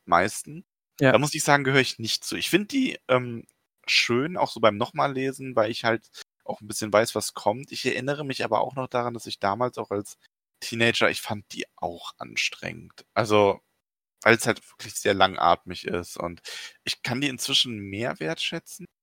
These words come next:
Speaker 1: Vielleicht wird dir das auch so gehen, wenn du irgendwann das Buch nochmal zur Hand nimmst, weil ich kann mir schon vorstellen, dass das Buch ist, wo du, wenn wir den Podcast, also wir werden ja den Podcast dann nicht beenden, aber zumindest das Buch werden wir ja irgendwann durchhaben, dass du
Speaker 2: Ja.
Speaker 1: dann ein paar Jahre später sagst, „Oh,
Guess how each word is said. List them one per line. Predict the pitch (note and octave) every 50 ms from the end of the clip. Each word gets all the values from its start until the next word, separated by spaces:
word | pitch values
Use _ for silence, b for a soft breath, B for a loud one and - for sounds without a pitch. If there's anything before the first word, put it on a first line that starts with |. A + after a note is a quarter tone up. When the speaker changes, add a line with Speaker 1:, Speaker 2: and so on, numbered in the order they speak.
| _ _ -
Speaker 1:
Vielleicht | - A#2+ A2+ B2+
wird | C3 -
dir | D3 C3+
das | A#2+ -
auch | - - C#3 - _ -
so | - -
gehen, | - D#3+ D#3 D3+
wenn | D3 C#3+
du | C#3+ C#3+ C#3 - -
irgendwann | C3+ C3+ C3+ C3+ C3 C3 C3+ C3
das | C3 -
Buch | _ - _ -
nochmal | B2+ B2 _ - C3 C3 C3 B2+
zur | - B2+ A#2
Hand | A#2 B2+ C3+ _
nimmst, | - D3 D#3 F3+ - - - -
weil | A2+ G#2+ G2+ G#2 G#2+ G#2+ B B B B B _ -
ich | -
kann | A#2+ A#2
mir | A#2
schon | - C#3 C3+
vorstellen, | - C#3+ - - B2+
dass | A#2 A2
das | A#2 A2 -
Buch | - C3
ist, | A#2+ - - A#2
wo | A#2 A2+
du, | A2+ A#2 A#2 A2 F#2+
wenn | C3 A2+ G#2+
wir | G#2+ G#2+ G#2 G#2 G#2+ B B B B B B B _ _ _ _ -
den | A2 -
Podcast, | - C3 - - - F3+ C3 B2+ C3 B2+ - G2+
also | G#2 F#2
wir | G#2 F#2
werden | G2+ G#2+
ja | G#2 F#2+
den | F2
Podcast | - - - - - B2+ - -
dann | B2 B2
nicht | B2+ - -
beenden, | A#2 A2 A2+ A#2+ A#2 _ -
aber | G#2+ G#2 G#2
zumindest | - - G#2+ G#2+ G#2+ G#2 - - _ - _ _ _
das | - G2+ - -
Buch | _ - C#3 C#3 - -
werden | C#3 C3+ C3+
wir | C3 C3
ja | B2+ B2+
irgendwann | A#2+ A#2+ A#2+ B2+ B2+ A#2+
durchhaben, | A#2+ B2 B2 - - A#2+ A#2+ B2 B2+ C3
dass | - - - - - _ -
du | C3+
Speaker 2:
Ja. | C#3
Speaker 1:
dann | A#2+ A#2 A#2+
ein | A#2
paar | - - G#2+ A2+
Jahre | A#2 A#2 A2 G#2+
später | - - - B2+ A2
sagst, | G#2+ A#2 A#2+ - - -
„Oh, | - F#4+ F#4 D#4+ D4